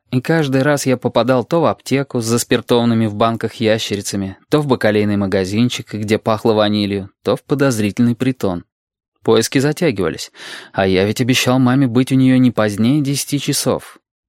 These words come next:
Надо было хотя бы позвонить, что задерживаюсь. Телефонные будки попадались на каждом шагу, но аппараты, конечно, не работали. То диск выломан, то трубки нет. А в одной будке висел вообще не аппарат, а старый деревенский рукомойник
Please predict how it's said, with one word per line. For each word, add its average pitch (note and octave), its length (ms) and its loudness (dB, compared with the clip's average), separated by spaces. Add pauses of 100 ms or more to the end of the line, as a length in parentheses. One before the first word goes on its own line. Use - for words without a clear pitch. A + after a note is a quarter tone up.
(140)
Надо C3+ 300 0
было D3 240 2
хотя A#2+ 320 0
бы C#3+ 140 -2
позвонить, B2+ 580 2
что - 220 0
задерживаюсь. G#2+ 800 -2 (320)
Телефонные B2+ 480 2
будки B2+ 280 0
попадались C3 500 -2
на C3+ 120 0
каждом C3+ 320 -2
шагу, D3+ 400 -2 (420)
но E3 200 0
аппараты, B2+ 480 0
конечно, A#2 420 -2
не A2+ 140 2
работали. G#2 600 -2 (180)
То F3 120 0
диск B2 320 -2
выломан, A2+ 460 0 (120)
то D#3+ 120 0
трубки - 380 -4
нет. G2 340 -4 (480)
А G2 140 2
в G#2+ 60 2
одной C3 240 2
будке C3 300 0
висел A#2+ 300 0
вообще A#2 320 -2
не B2 100 0
аппарат, G2+ 440 -2 (280)
а G2 140 0
старый F3 320 0
деревенский A#2 480 0
рукомойник G#2+ 720 0